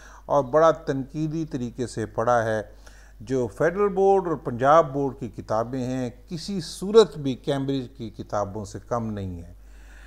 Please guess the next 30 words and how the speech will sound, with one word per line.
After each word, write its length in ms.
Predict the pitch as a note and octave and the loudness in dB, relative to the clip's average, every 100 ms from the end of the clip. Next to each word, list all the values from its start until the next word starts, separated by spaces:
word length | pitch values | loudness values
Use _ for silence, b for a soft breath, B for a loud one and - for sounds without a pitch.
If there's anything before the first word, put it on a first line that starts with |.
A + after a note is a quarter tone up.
| b b - | b b 4
अब, 280 | D3+ D3+ - | 6 4 -2
अ, 60 | B2 | 4
लोग 540 | A#2+ G2+ A2 B2 A2+ | 4 4 2 2 4
कहते 220 | C3 A#2+ | 2 2
हैं, 80 | C3 | 0
"नहीं 220 | A#2 G2+ | -2 -4
जी, 120 | F2 B2 | -6 0
बड़ा 280 | B2 B2+ | 4 6
अच्छा 260 | B2+ - C#3 | 4 0 2
है 160 | C#3+ C#3+ | 2 0
जी 140 | D#3+ | -4
कैम्ब्रिज 380 | D#3 C#3 C#3 C#3 | -2 -2 -2 -4
सिस्टम, 480 | - C3+ - C#3+ C3 | -6 -8 -6 -4 -4
उसमें 320 | A2 A#2+ G#2 | -6 -8 -6
तो 80 | G2+ | -6
ये 260 | A2 C#3+ | -2 0
है, 140 | C#3+ C#3 | 0 -2
तो 120 | B2+ | -6
उसमें 240 | - B2 | -8 -10
तो 120 | A2 | -8
वो 220 | A2+ C3+ C#3+ | -4 -2 -2
है।" 80 | |
उसका 280 | C3+ C3 - | -4 -8 -4
मैं 160 | D3+ D#3 | -2 -2
थोड़ा 220 | D#3+ E3 | 0 -2
सा 120 | C#3+ | -2
डिस्कस 420 | B2+ G#2+ C3 A#2+ - | -4 -6 -6 -6 -2
करूँगा 320 | B2 C#3+ C3+ | -2 0 2
आज 260 | A2+ G#2+ | 2 0
आपको 400 | G#2+ G2 - C3 | -4 -6 -6 -6